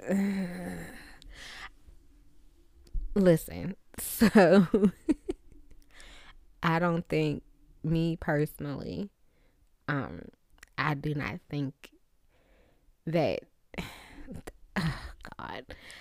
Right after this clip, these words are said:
Listen, I am not for corporal punishment, okay? I understand that it's hard for people to let go of. I understand a lot of the reasons why people engage in it. I am not for it. Um, to me, any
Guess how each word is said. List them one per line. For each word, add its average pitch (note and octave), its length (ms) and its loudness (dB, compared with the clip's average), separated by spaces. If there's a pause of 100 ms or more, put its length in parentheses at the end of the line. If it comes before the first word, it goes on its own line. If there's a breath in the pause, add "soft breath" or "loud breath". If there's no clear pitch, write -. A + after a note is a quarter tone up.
(140 loud breath)
Listen, E3+ 460 4
I B3 140 4
am G3 160 4
not D#3+ 200 2
for D3+ 140 -4
corporal - 380 -2
punishment, C#3 480 -6
okay? D3 440 -4
I C3+ 120 -6
understand D3 480 -4
that - 80 -10
it's - 80 -14
hard D#3 380 2
for F3+ 80 -6
people D3 200 -6
to C3+ 60 -4
let - 240 -4
go E3+ 200 0
of. D#3+ 320 0
I A#2+ 160 -6
understand C#3+ 840 -2 (160)
a C#3 60 -4
lot C#3 160 -2
of C#3 100 -4
the C3+ 80 -6
reasons C#3 320 -2
why C3 220 0
people - 380 -6
engage D3 520 -2
in C3+ 140 -2
it. C3+ 260 -6 (340 loud breath)
I D3 120 -2
am C3+ 120 0
not C3+ 200 -2
for G1+ 240 -6
it. - 260 -8 (480 loud breath)
Um, D3+ 500 -4 (840)
to E3 120 0
me, D#3+ 420 2 (140)
any E3+ 560 2